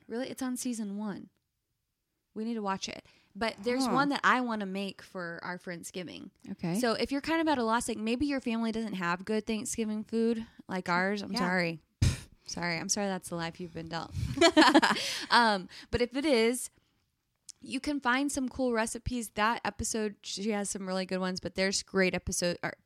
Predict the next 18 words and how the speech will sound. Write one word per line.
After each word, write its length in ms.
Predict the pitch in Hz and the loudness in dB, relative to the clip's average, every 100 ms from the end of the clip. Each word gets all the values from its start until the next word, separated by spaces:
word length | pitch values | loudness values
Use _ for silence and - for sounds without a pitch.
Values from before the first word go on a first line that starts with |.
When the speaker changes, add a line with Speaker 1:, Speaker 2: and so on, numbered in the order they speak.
| _ | _
Speaker 1:
uh, 100 | 180 | -6
great 400 | - 180 170 - _ _ | -2 -2 -2 -4 _ _
recipes 760 | 196 196 - 220 - 156 147 - | 0 0 2 -4 -4 -4 -4 -6
everywhere 600 | - 175 180 143 147 117 | -2 -2 -2 -4 -4 -4
that 140 | - - | -6 -8
you 80 | - | -6
could 160 | 196 | -6
just 220 | 190 185 | -6 -8
try 220 | - 180 175 | -4 -2 -2
something 500 | - 175 - 170 185 | -4 -8 -10 -10 0
new. 260 | 269 147 - - - - | 0 0 -6 -20 -18 -4
One 180 | 214 | -2
time 260 | 226 233 226 | 0 -2 -2
I 160 | - 196 | -2 -2
made 360 | 208 196 196 190 - _ _ - | -2 -2 -4 -8 -18 _ _ -10
a 80 | 185 | -8
dish 320 | 185 190 - | -4 -4 -6
that 400 | 180 185 180 170 | -8 -4 -2 -4